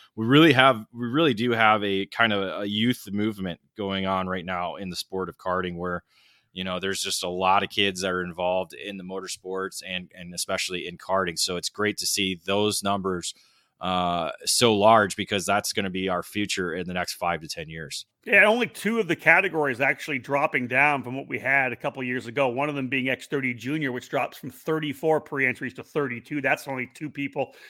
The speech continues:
Speaker 2: uh, two drivers. Obviously, we, we always end up getting late, uh, late entries at, you know, at track entries. The other is the Pro Shifter category from seven down to four. We'll get into the Pro Shifter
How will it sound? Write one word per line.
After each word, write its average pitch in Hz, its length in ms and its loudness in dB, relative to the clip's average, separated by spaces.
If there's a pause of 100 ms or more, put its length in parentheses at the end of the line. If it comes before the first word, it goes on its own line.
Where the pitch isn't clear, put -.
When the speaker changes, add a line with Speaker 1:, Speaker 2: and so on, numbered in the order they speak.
(180)
Speaker 2:
uh, 131 80 0
two 170 140 -2
drivers. 135 520 4 (200)
Obviously, 151 420 2 (360)
we, 220 120 -6
we 214 160 6
always 175 240 4
end 151 100 0
up 131 100 -4
getting 139 220 2
late, 131 460 -2
uh, 131 340 2
late 151 240 4
entries 131 480 -2
at, 147 140 2 (240)
you 147 100 -2
know, 143 100 -6
at 151 240 6
track 135 300 2
entries. 139 400 -2 (300)
The 147 120 4
other 240 280 6
is 190 100 0
the 165 80 -4
Pro 170 240 -2
Shifter - 320 -4
category 139 480 -2
from 120 140 -16
seven 147 400 -2
down 127 220 0
to 120 60 -8
four. 139 320 -2
We'll 147 140 -2
get 156 140 2
into 147 160 0
the 117 40 -12
Pro 143 220 -8
Shifter 135 400 -6